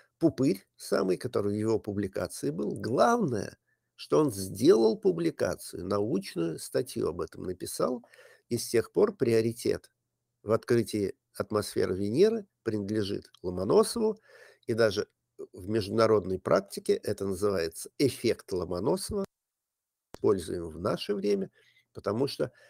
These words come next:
когда экзопланеты проходят на фоне своих звезд, часть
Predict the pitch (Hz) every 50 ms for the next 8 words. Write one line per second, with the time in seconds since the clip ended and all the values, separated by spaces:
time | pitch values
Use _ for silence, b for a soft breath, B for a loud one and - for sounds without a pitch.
0 | b b b - 117 110 110 113 113 - - - 151 135 113 98 90 107 104 -
1 | - 110 113 113 117 113 104 90 - - - - - 104 101 - - 107 95 90
2 | 82 - 104 104 - - 117 101 95 - - - - 104 107 101 101 95 87 92
3 | 90 87 104 113 120 190 226 226 - - - _ _ _ _ _ _ _ _ _
4 | _ _ _ _ _ _ _ _ - - 131 120 107 - - - - -